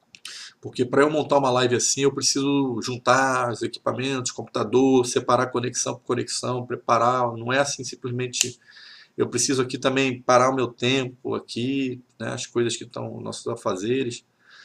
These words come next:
Agora mesmo tem gente me ligando aqui, eu não tenho como atender. E é sempre mov-, muito movimentado o nosso dia, principalmente o dia de semana.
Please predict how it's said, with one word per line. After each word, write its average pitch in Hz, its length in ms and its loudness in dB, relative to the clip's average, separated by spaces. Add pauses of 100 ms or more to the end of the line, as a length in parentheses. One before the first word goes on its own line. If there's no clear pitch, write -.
(360)
Agora 113 280 0
mesmo 120 240 0
tem 120 160 -2
gente 120 260 -4
me 120 60 0
ligando 110 340 -4
aqui, 113 340 -8
eu 120 80 -2
não 120 100 -12
tenho 107 160 -8
como 107 180 -8
atender. 104 540 -4 (1120)
E 110 440 -6
é 107 80 -4
sempre 135 500 0
mov-, 123 300 0
muito 135 220 -4
movimentado 131 680 4
o 123 40 -2
nosso 127 260 -2
dia, 127 260 0
principalmente 175 560 -2
o 147 40 -8
dia 156 100 0
de 156 80 -4
semana. 123 500 -4